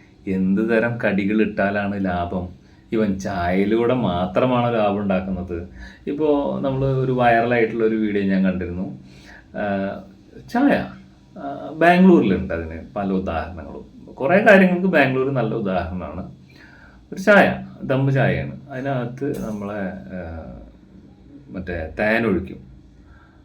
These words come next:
അപ്പൊ തേൻ ഒഴിച്ചാൽ അതിൻ്റെ കോസ്റ്റ് മാറി. പത്ത് രൂപ എന്നുള്ളത് നേരെ മുപ്പത് രൂപ, അമ്പത് രൂപയിലേക്ക് മാറി.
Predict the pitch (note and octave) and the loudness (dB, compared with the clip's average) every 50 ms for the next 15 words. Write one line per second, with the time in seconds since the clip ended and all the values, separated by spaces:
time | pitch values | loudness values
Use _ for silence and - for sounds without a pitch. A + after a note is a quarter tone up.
0 | - - - B2+ C3 C3 - - C#3+ C3+ C#3+ D#3+ F3+ F3 D3+ C3 - - - G#2+ | -20 -16 -12 -8 -8 -8 -2 2 6 6 8 8 8 6 4 4 2 0 -4 -4
1 | G#2 G#2+ - - - - - - G2 F2 F2 E2+ F2 F2+ - F#2+ F2+ D#2+ - - | -6 -6 -8 -12 -16 -18 -14 -10 -10 -8 -8 -8 -8 -8 -8 -6 -8 -8 -8 -12
2 | - F#2 F2 E2+ E2 E2 - - - - - - G#2 G2 - - - A#2 G#2+ G2 | -16 -16 -14 -14 -16 -16 -18 -20 -20 -18 -10 -6 -6 -6 -6 -6 -4 -2 -2 0
3 | G2 G2+ F#2+ F2 F2 E2+ F2+ G2 G2 E2+ D#2 D#2 F2+ G2 F#2+ F#2 F#2+ F#2+ F#2+ A2+ | -2 -2 -4 -6 -8 -8 -8 -6 -6 -6 -6 -6 -4 -4 -4 -6 -6 -6 -4 -4
4 | A2+ G#2+ G2+ F#2 F#2+ F#2 F#2 F2 E2+ E2+ E2+ F#2+ F#2+ F#2 F2 E2 D#2+ D#2+ F#2+ F#2+ | -2 -2 -2 -4 -6 -8 -10 -10 -10 -8 -6 -4 -2 -2 -2 -4 -6 -6 -6 -6
5 | F2+ D#2+ D2+ - | -6 -6 -8 -10